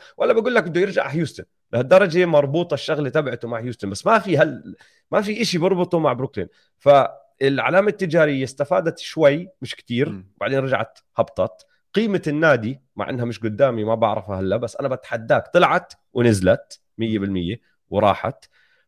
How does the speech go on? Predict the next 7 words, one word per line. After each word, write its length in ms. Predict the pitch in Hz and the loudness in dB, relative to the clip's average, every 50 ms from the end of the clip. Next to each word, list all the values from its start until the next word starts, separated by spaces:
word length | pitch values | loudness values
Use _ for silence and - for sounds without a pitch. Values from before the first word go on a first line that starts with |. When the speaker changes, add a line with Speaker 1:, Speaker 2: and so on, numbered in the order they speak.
| _ _ _ _ _ _ | _ _ _ _ _ _
Speaker 1:
ويعني 800 | 381 - - - 147 151 151 143 143 156 165 160 156 151 156 143 123 | -20 -20 -18 -16 -14 -12 -10 -10 -8 -8 -8 -8 -8 -8 -8 -8 -6
غير 300 | - - 147 208 208 190 | -6 -2 0 2 2 4
هيك، 420 | 180 175 160 - - - - - _ _ _ _ _ _ _ | 4 2 2 0 -4 -12 -20 -20 _ _ _ _ _ _ _
ما، 180 | 147 185 214 220 | 0 2 2 4
مش 200 | 196 185 196 170 | 2 0 -2 0
فريق 260 | - 208 202 202 196 | 0 2 2 2 0
نيويورك. 540 | 160 165 156 151 147 135 127 - _ _ _ | -2 -2 -2 -2 -2 -2 -4 -6 _ _ _